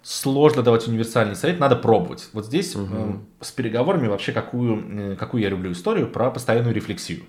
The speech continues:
Speaker 1: Вот если вы после каждых переговоров, э, особенно сложных,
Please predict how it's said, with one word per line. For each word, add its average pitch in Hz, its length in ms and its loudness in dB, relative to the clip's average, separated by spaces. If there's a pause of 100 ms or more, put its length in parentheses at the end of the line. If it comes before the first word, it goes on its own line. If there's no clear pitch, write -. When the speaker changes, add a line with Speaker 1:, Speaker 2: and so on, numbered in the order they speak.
(260)
Speaker 1:
Вот 95 120 -4
если 135 200 -4
вы 120 80 0
после 117 240 -6
каждых 113 400 2 (180)
переговоров, 104 600 0 (180)
э, 95 240 -6
особенно 101 340 0
сложных, 90 640 0